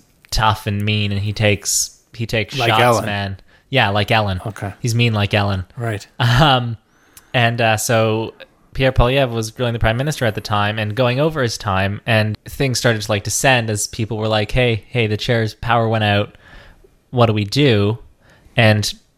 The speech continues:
Speaker 1: Pierre Poilievre was like, "The chair's power went out?" And then, uh, they were like, "Yeah." And he's like, "I was sus-, I s-, suspected something like this would happen at this time. How convenient for you liberals."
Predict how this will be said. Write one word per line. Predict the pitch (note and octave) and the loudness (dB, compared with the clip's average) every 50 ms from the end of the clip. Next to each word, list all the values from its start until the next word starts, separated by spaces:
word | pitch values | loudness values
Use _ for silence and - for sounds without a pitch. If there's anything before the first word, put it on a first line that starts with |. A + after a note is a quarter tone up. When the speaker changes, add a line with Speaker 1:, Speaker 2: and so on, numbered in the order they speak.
| _ _ | _ _
Speaker 1:
Pierre | - B2 A#2+ A2+ | -6 -4 2 4
Poilievre | - A2 B2 C#3 C#3 | 4 4 4 4 2
was | A2+ G#2 | 0 -2
like, | A2 G2+ G2 | -4 -4 -4
"The | A#2+ | -4
chair's | - - A#2 A2 - | -4 -4 -4 -4 -2
power | - A2 A2+ A#2+ | 0 2 2 2
went | B2 B2+ C3 | 2 2 0
out?" | C3+ C#3+ C#3+ D3 - - - - - _ _ _ | 0 0 -2 -4 -8 -16 -20 -20 -20 _ _ _
And | B2 A2 A2 A2 | 0 0 2 2
then, | A2 G#2+ G#2+ G#2+ G#2+ G#2+ A2 | 2 2 2 0 -2 -4 -4
uh, | G#2+ G#2+ G#2+ G#2 G2+ G#2 G2+ | -2 -2 -2 -2 -2 -2 -4
they | A2 G#2 | -4 -2
were | G#2 | -2
like, | G#2+ G#2+ G#2+ - | -2 -2 -2 -2
"Yeah." | D3 C#3+ B2 | 0 0 0
And | A2 | 0
he's | A2 G#2+ G#2 | -2 -4 -2
like, | A2 G#2+ G#2 - | -2 -2 0 0
"I | B2+ A#2+ A2+ | 2 2 2
was | A2 G#2+ - - - - - - _ | 2 2 0 -2 -6 -8 -14 -20 _
sus-, | - - - - - - - | -8 -4 -2 -2 -2 0 2
I | B2 | 2
s-, | A2 G#2 - - - | 2 2 -2 -8 -14
suspected | - - - - A#2+ - - C#3 A#2 - - G#2 - | -10 -6 -4 -2 -2 0 0 0 0 0 -2 -4 -2
something | - A2 G2+ - G#2 G2+ | -2 -2 -2 -2 -2 -2
like | G2 F#2+ F#2 - | -2 -2 -2 -2
this | G2 F2 - | -4 -4 -2
would | G#2 F#2 | -2 -2
happen | G2+ F#2+ F#2+ - F#2+ | 0 0 0 0 -2
at | F#2+ F#2 | -2 -2
this | - F2+ - | -4 -6 -6
time. | - F#2 F#2 F#2 | -4 -4 -2 0
How | G#2 A2 G#2+ | 0 0 0
convenient | - A#2 A2 B2 B2 A#2 G#2 G2 F#2+ - | 0 -2 -2 0 0 -2 -2 -4 -4 -4
for | - G2 | -4 -2
you | F#2+ F#2+ | -2 0
liberals." | G2+ A2 G2 G2+ G2 F#2 F2+ - | 0 -2 0 0 0 -2 -2 -4